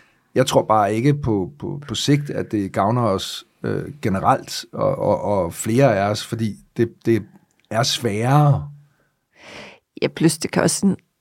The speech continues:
Speaker 2: altså rent fysiologisk kan det faktisk også være hårdt for kroppen
Speaker 1: Mm.
Speaker 2: at have de der ekstreme udsving. Nogle gange er <laughs> lidt mere balance
Speaker 1: Fade
Speaker 2: bedre,
Speaker 1: out.
Speaker 2: ikke? Ja, <laughs> præcis.
Speaker 1: Om det er også derfor, jeg siger, altså, tag hellere, hvis det er, at du, øh, nu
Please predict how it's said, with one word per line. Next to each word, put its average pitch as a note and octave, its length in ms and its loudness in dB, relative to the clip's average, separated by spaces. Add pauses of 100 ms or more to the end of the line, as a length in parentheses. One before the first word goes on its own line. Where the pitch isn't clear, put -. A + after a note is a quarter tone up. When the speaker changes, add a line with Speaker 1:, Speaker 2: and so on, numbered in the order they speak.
(180)
Speaker 2:
altså E3+ 180 0
rent F#3 260 2
fysiologisk G#3 540 4
kan F#3 120 6
det D#3+ 80 4
faktisk F#3 220 4
også F3 120 0
være F3+ 100 2
hårdt G#3 280 0
for G3+ 100 -4
kroppen D#3 360 0
Speaker 1:
Mm. E3+ 60 -2
Speaker 2:
at E3 140 -2
have E3 140 0
de D#3+ 200 -4
der D#3 160 -2
ekstreme - 840 0 (140)
udsving. E3+ 460 2
Nogle F#3+ 160 4
gange F3+ 260 0
er E3 120 2 (300)
<laughs> - 920 0
lidt C4+ 120 2
mere F#3 140 2
balance D3 460 0
Speaker 1:
Fade E3 140 2
Speaker 2:
bedre, D#3+ 160 4
Speaker 1:
out. E3+ 80 0
Speaker 2:
ikke? G#3 120 -2 (320)
Ja, G3+ 100 4 (260)
<laughs> D3 180 0
præcis. A3 800 0
Speaker 1:
Om D3+ 80 0
det C#3+ 80 0
er E3 60 4
også E3+ 180 2
derfor, D#3+ 120 2
jeg D3 80 2
siger, D#3 260 2
altså, C#3 180 2
tag E3+ 300 2
hellere, F3+ 280 4 (640)
hvis C#3+ 140 -2
det D3 100 2
er, D3+ 80 6
at D3 100 0
du, C#3+ 280 4
øh, A2 220 4 (1300)
nu C#3+ 380 2